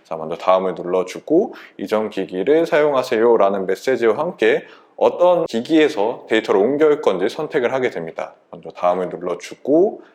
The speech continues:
이렇게 스마트 스위치를 설치한 다음에 어떤 기기에서 데이터를 갖고 올 건지 선택하라는 화면이 나오는데요.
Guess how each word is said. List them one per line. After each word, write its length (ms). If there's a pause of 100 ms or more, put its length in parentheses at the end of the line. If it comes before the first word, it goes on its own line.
(840)
이렇게 420
스마트 400
스위치를 480
설치한 540
다음에 540 (280)
어떤 500
기기에서 520
데이터를 420
갖고 340
올 240
건지 320
선택하라는 800
화면이 320
나오는데요. 680